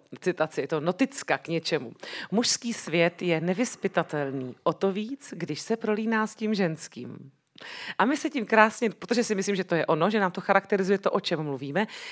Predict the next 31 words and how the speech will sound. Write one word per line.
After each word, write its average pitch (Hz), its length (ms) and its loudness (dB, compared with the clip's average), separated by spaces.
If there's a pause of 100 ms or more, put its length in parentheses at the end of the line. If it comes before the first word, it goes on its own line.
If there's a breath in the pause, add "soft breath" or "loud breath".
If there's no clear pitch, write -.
(100)
a 175 100 6
nám 202 220 6
to 277 100 2
také 254 300 4
uvádí, 185 800 0
eh, 165 60 0 (360)
premiéru 165 540 0
hry, 160 180 -2
kterou 160 220 -2
režíroval 143 380 -4
Petr 202 280 -2
Svojtka, 185 400 -6
vynikající 156 680 -6
režisér, 190 540 -2 (380 loud breath)
jmenuje 165 200 2
se - 220 -4
Účet, 185 460 0
uvádí 175 360 2
to 170 120 -4
Divadlo 170 380 0
Bez 156 220 -2
zábradlí. 143 720 0 (280 loud breath)
A 180 80 2
prosím 220 320 2
vás, 214 200 6
přátelé, 202 520 4
Jiří 165 220 -4
Hána 135 200 -4
v - 60 -12
tom 113 140 -14
hraje. 180 400 2